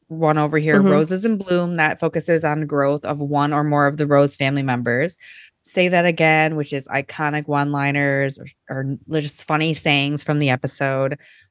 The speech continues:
Speaker 1: Local flavor, things you would see in a small town or something, anything to do with the townies that we've met throughout the show.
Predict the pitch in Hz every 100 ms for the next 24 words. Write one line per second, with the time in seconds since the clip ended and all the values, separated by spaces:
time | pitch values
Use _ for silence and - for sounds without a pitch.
0 | - 190 202 226 - 208 190 190 190 190
1 | - 220 208 208 208 - 202 202 202 -
2 | 190 180 185 190 180 175 170 175 160 151
3 | 190 185 185 185 - - 220 233 240 226
4 | 196 202 196 202 - - 156 170 170 165
5 | 156 170 165 156 151 - 170 156 151 -
6 | 165 - 151 143 143 143